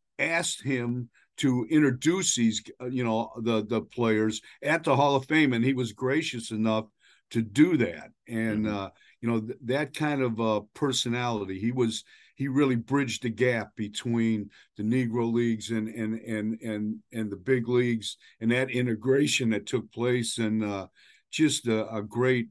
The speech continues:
Speaker 1: you know, a great tribute. The only problem is I wish he was still alive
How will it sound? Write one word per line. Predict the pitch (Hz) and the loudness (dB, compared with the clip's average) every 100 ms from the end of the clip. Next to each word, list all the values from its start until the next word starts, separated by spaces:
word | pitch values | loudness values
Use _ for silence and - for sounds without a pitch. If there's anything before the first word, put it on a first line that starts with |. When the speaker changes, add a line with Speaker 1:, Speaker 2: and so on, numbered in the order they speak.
| _ | _
Speaker 1:
you | 107 | -6
know, | 101 | -6
a | 98 | -4
great | 123 135 131 | 2 2 2
tribute. | 147 131 120 120 123 | -2 -2 -2 -2 0
The | 135 | 2
only | 151 131 | 2 0
problem | 147 147 131 | 0 0 0
is | 120 | 0
I | 120 | 0
wish | 131 135 - | 0 -2 -2
he | |
was | 117 110 | -2 -2
still | - 127 | -2 -2
alive | 113 120 123 110 | 0 0 0 0